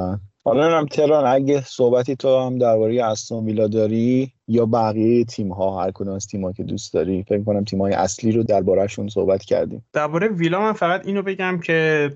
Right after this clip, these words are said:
Speaker 2: گریلیش توی قراردادش بند آزادسازی داشت برای تیم‌های چمپیونز لیگی به ارزش صد میلیون پوند و اینطور نبود که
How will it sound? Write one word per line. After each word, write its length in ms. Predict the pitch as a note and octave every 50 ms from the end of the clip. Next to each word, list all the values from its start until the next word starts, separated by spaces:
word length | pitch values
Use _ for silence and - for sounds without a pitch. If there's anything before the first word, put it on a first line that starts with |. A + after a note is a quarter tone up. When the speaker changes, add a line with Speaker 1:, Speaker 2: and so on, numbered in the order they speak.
| - _ _ -
Speaker 2:
گریلیش 380 | C#3+ C3+ C3 C#3 D#3+ E3+ -
توی 540 | - - F3+ F3 E3 E3 E3 E3 D#3+ D#3+ E3 D#3+ _ _ _
قراردادش 760 | - C3+ C3 B2+ B2 A#2+ A2 B2 C3+ D3 C#3+ D#3 D#3+ D3+ - - _ _
بند 260 | - C3+ C#3+ D#3 D3+
آزادسازی 680 | D#3 C#3+ C3+ A#2 B2 A#2 A#2 - - B2+ A2+ A2+ C3+ D3
داشت 280 | E3+ E3+ D#3 D3+ -
برای 220 | - D#3 C3+ C#3 C#3
تیم‌های 300 | C#3 - D3 C#3 C#3 C#3+
چمپیونز 540 | C#3 - C#3+ C3+ C3+ C#3 C3+ C3 C3 B2 C3
لیگی 240 | C3 B2+ B2+ C3
به 120 | B2+ C3 C3 C3 A#2+ -
ارزش 360 | - C3+ C3 B2+ B2 C3 B2 C#3
صد 280 | C3+ - C#3 B2+ B2+
میلیون 300 | C3+ C3 B2+ B2 B2 B2+
پوند 320 | A#2+ - B2+ B2 B2 A#2+ A#2+
و 340 | A#2 A#2 A2+ A2+ A2 G#2+ - - _ _
اینطور 380 | - D3 C#3 C#3 D3+ E3 F3 F#3
نبود 200 | G3 G3+ F#3+ -
که 440 | - F#3 F3+ F3 F3 F3 E3+ E3